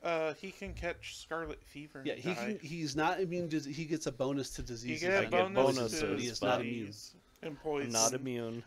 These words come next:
Speaker 1: But
Speaker 2: Neither
Speaker 1: you
Speaker 2: are
Speaker 1: can
Speaker 2: we.
Speaker 1: die.
Speaker 2: We're
Speaker 1: Oh.
Speaker 2: undead. We have the same issues.
Speaker 1: Speaking of, I wanted to make this clear 'cause I think it's cooler this way. Um, bleed affects everyone.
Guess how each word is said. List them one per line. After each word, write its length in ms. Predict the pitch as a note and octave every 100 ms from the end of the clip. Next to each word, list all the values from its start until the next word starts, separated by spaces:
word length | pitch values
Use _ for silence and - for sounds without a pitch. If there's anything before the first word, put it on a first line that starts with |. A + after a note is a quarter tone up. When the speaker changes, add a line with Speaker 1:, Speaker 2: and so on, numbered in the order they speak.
| C#3
Speaker 1:
But 120 | C#3+ E3
Speaker 2:
Neither 120 | D#3+
Speaker 1:
you 60 | D3+
Speaker 2:
are 40 |
Speaker 1:
can 60 | D3+
Speaker 2:
we. 100 | C#3
Speaker 1:
die. 260 | C#3 C3 C#3+ _ _ _ _ _ _ - -
Speaker 2:
We're 120 | - D#3+
Speaker 1:
Oh. 60 | C3+
Speaker 2:
undead. 240 | A#2 A#2+ A#2+ -
We 80 | C#3
have 120 | C3
the 60 | B2+
same 360 | C3+ C3+ B2+
issues. 420 | C3+ - A2 - - _
Speaker 1:
Speaking 840 | - - - - E3 E3 F3+ F#3
of, 360 | E3+ A#2 A#2 C3 - - _ _ _ _ _ _ _ _ _ - -
I 80 | C#3+
wanted 280 | C#3 C#3
to 60 | B2
make 220 | C#3 C3+
this 200 | C3+ B2
clear 360 | - C3+ C3 B2+ _ _ -
'cause 280 | B2+ A#2+ -
I 160 | - C3+
think 240 | - C3
it's 140 | B2+ -
cooler 320 | - G3 F3
this 220 | D3+ D#3
way. 200 | E3 D#3 D3 _ - - _ -
Um, 460 | D3+ D#3 D3 C3 B2 _ _ _ _ _ _ _ _ _ -
bleed 580 | D3+ D3+ D#3 E3 - -
affects 440 | D3 D#3+ - - - C3+
everyone. 540 | B2 A2 A2 A2 F#2+